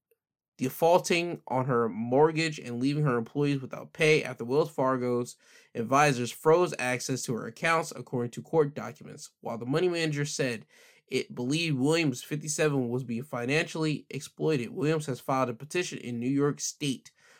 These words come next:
court asking a judge for an injunction that would give her control again over accounts worth several millions of dollars.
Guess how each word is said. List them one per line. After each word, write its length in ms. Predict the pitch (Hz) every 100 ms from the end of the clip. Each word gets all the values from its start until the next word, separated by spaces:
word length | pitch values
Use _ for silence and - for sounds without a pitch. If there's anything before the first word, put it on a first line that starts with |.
| _
court 260 | - 160 -
asking 400 | 117 135 - 120
a 120 | 113
judge 420 | 107 143 151 123 -
for 380 | - 123 117
an 180 | - 123
injunction 560 | 120 117 151 156 - 113
that 100 | 113
would 180 | 117 123
give 220 | 135 147
her 80 | 127
control 520 | - - 143 135 110
again 340 | 117 120 131 -
over 300 | 117 107 -
accounts 500 | 147 156 151 151 -
worth 340 | 135 117 120
several 420 | - 202 196 151 123
millions 340 | 113 113 113
of 100 | 113
dollars. 520 | 127 131 110 - -